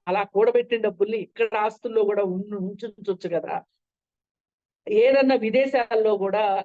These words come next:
వీళ్ళు ఆస్తులు సంపాదిస్తే అవేమన్నా చట్ట ప్రకారం తెచ్చుకోగలమేమో నా ఒక చిన్న ఆశ. ఉమ్, అది నెరవేరాలని కోరుకుంటున్నా. ఎందుకంటే మన దేశ ప్రజలు సృష్టించిన సంపద, వాళ్ళ కష్టంతోటి సృష్టించే సంపద అండి అది.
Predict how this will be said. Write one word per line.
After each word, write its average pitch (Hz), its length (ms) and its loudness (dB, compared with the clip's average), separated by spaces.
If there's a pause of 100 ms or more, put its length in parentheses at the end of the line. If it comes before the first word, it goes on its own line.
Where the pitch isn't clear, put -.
వీళ్ళు 190 440 0 (320)
ఆస్తులు 208 400 -4
సంపాదిస్తే 196 880 -2 (320)
అవేమన్నా 196 560 -2
చట్ట 196 320 -6
ప్రకారం 190 560 -4
తెచ్చుకోగలమేమో 170 800 -2
నా 160 300 -8 (160)
ఒక 151 160 -6
చిన్న 175 600 -4 (260)
ఆశ. 180 260 -4 (840)
ఉమ్, 175 140 -6 (120)
అది 185 160 2
నెరవేరాలని 226 760 2
కోరుకుంటున్నా. 170 540 -6
ఎందుకంటే 196 720 -4
మన 175 200 -2
దేశ 190 280 2 (160)
ప్రజలు 185 260 0
సృష్టించిన 170 760 -8
సంపద, 165 460 -2 (920)
వాళ్ళ 165 240 0
కష్టంతోటి 226 880 0 (180)
సృష్టించే 175 440 -2
సంపద 160 360 0
అండి 151 240 -2
అది. - 160 -18